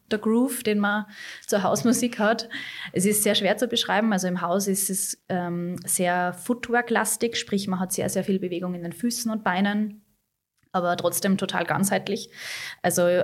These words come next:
Haus ist meistens so, da sage ich immer, schaut euch mal ein Video an, um das <laughs> einfach zu sehen und zu verstehen.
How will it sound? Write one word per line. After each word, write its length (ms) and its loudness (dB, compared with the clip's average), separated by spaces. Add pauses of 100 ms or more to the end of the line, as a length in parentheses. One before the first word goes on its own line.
(120)
Haus 240 2
ist 360 0
meistens 380 0
so, 100 2
da 80 2
sage 240 0
ich 60 0
immer, 160 2
schaut 280 -2
euch 100 -2
mal 120 0
ein 120 -4
Video 300 4
an, 240 2
um 120 0
das 300 0
<laughs> 300 0
einfach 300 2
zu 200 2
sehen 380 2
und 120 2
zu 120 2
verstehen. 600 2